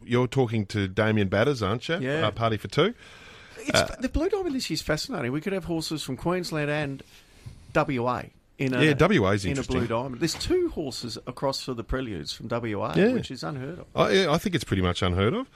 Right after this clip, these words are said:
Speaker 1: Um, yeah, or, I suppose.
Speaker 2: The Orr? Really?
Speaker 1: Well, I'm not into the Diamond this year.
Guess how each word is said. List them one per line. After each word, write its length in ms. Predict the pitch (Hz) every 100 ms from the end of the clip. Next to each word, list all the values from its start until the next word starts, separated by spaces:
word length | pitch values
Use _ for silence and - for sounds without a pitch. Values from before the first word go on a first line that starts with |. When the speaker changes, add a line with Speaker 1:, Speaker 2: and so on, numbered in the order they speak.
| - - - - -
Speaker 1:
Um, 680 | - 165 180 180 180 180 190
yeah, 2250 | 202 220 214 220 214 214 208 196 190 185 170 175 175 101 98 - - 110 110 113 113 107 101
or, 360 | 170 143 123 120 - _ _ - - -
I 40 | 123
suppose. 360 | 135 127 127
Speaker 2:
The 140 | - 165
Orr? 420 | 147 226 359 107 95 - - - -
Really? 340 | 202 339 190 85 - - -
Speaker 1:
Well, 360 | - 101 92 90 -
I'm 220 | 160 151 175
not 140 | 185
into 160 | 180 147
the 80 |
Diamond 420 | 117 117 127 143 139
this 160 | 135 147
year. 220 | 185